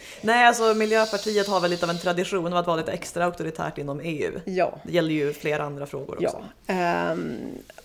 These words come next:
Speaker 2: så att, i alla fall, spelar inte så stor roll vem det var. Vi har haft det på bordet i E U. Det diskuterades där, eh, och det landade i då det som du, du beskrev, Blanche, eh, att, eh, till slut så var det den här kombinationen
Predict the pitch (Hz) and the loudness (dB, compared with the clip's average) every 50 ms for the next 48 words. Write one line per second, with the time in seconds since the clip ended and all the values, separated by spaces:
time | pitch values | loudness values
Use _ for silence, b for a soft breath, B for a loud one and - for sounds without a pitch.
0 | - - _ - - 247 220 - - - - - - - - 226 233 220 - - | -20 -18 _ 6 8 8 8 8 4 -4 -20 -20 -20 -2 4 6 6 6 6 8
1 | 277 240 214 190 175 - 143 - - - - - _ _ - - - - 240 226 | 10 10 10 10 8 6 0 -8 -10 -14 -20 -20 _ _ -14 -14 2 6 8 10
2 | 214 208 208 202 208 208 196 - 220 208 196 202 196 196 190 180 196 190 196 190 | 10 10 8 8 4 0 0 2 4 6 8 8 8 8 8 6 6 6 6 6
3 | 175 180 175 208 214 226 220 226 202 202 214 202 190 190 185 185 185 - - 185 | 4 6 8 10 10 10 10 8 8 8 8 8 8 6 4 0 -2 -2 -4 -2
4 | - 196 170 180 180 180 175 180 175 175 175 - - 196 180 175 175 175 196 240 | -2 0 2 2 2 2 2 0 0 -2 -2 -2 0 2 2 4 4 4 4 4
5 | 269 220 190 190 160 180 175 - - 180 - - 170 202 247 277 269 262 277 262 | 2 2 2 2 2 0 -2 -2 -4 -6 -4 -2 0 2 2 2 2 0 -2 -2
6 | - - 233 226 233 233 240 247 247 - - - 196 185 185 180 - - 196 190 | -2 -2 0 0 2 0 0 -2 -4 -6 -6 -4 -4 -2 -2 -2 -2 -2 -2 -4
7 | - - - - - 190 180 175 175 - - - 190 196 185 170 165 160 202 233 | -4 -8 -8 -2 2 4 4 4 2 0 -2 2 4 4 4 4 4 4 4 6
8 | 277 254 190 180 160 160 156 - - 156 160 170 165 156 - 160 160 156 147 156 | 6 6 6 6 4 4 2 0 -2 -4 -4 -2 -2 -2 -4 -6 -8 -6 -6 -6
9 | 151 156 151 - - - - 156 151 165 160 156 160 156 - - 269 269 214 160 | -6 -6 -8 -8 -8 -10 -12 -12 -10 -10 -8 -6 -8 -6 0 2 4 4 4 2
10 | 151 - - 151 160 - - - - - - 170 165 151 151 - - - - 165 | -2 -4 -4 -6 -8 -8 -10 -12 -10 -8 -4 -4 -4 -2 -4 -4 -6 -6 -6 -8
11 | 156 160 - - 180 170 - - - 180 165 165 160 160 165 - - 175 - - | -8 -8 -12 -16 -18 -16 -16 -14 -12 -10 -10 -8 -8 -8 -8 -8 -10 -10 -10 -10
12 | 165 - - 180 175 - - 185 170 160 156 160 160 151 143 135 - - 185 170 | -6 -2 -2 -2 -2 -2 -4 -4 -2 -2 0 -2 -2 -2 -4 -6 -6 -6 -4 -2
13 | 165 170 180 185 180 - - 285 311 330 294 233 185 160 147 - - - 185 175 | -2 -2 -2 -2 -4 -2 2 4 4 6 6 4 2 0 0 -2 -2 -4 -4 -6